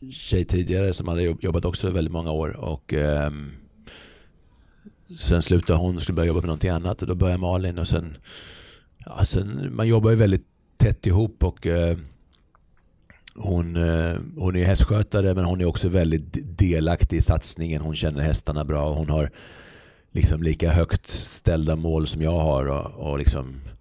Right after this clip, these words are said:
brinner lika mycket för det. Så att, eh, vi jobbar i-, ihop mot,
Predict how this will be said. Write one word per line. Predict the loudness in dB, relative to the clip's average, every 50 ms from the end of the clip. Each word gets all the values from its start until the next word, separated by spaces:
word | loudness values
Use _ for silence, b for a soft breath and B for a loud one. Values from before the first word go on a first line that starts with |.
| _ _ _
brinner | 0 2 2 4 4 2 2
lika | 0 2 0 -2
mycket | -2 -2 -6 -6
för | -4 -4 -2 -2 -2
det. | -2
Så | -2 0 -2
att, | -2 -2 -2
eh, | -2 -2 -2 -2 -4 B B B B B B B B B B B B _ _ _ _ -20 _ _ _ -20 -20 -20 -20 -20 -20 -20 -20 -20 -16 -6
vi | 0 2 4
jobbar | 4 4 4 4 4
i-, | 4 2 0 0 2
ihop | 4 4 4 4 2 -2
mot, | -4 -4 -4 -4 -8 -14 -16